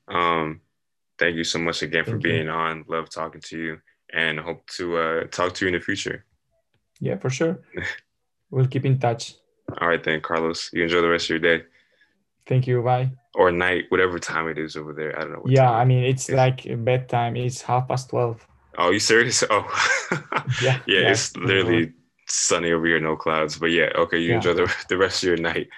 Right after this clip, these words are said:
Speaker 2: <laughs> Yeah.
Speaker 1: All right.
Speaker 2: Okay.
Speaker 1: Okay,
Speaker 2: Bye.
Speaker 1: I'll talk to
Speaker 2: Thank
Speaker 1: you later.
Speaker 2: you.
Speaker 1: Mm-hmm.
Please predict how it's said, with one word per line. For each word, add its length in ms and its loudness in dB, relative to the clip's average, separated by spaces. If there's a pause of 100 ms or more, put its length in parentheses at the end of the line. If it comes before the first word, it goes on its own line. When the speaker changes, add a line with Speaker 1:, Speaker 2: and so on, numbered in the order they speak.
(180)
Speaker 2:
<laughs> 540 -6
Yeah. 140 4
Speaker 1:
All 80 2
right. 160 -4 (520)
Speaker 2:
Okay. 420 2
Speaker 1:
Okay, 280 0
Speaker 2:
Bye. 120 4
Speaker 1:
I'll 60 6
talk 100 4
to 80 4
Speaker 2:
Thank 20 4
Speaker 1:
you 80 4
later. 180 6 (340)
Speaker 2:
you. 60 -6
Speaker 1:
Mm-hmm. 200 -6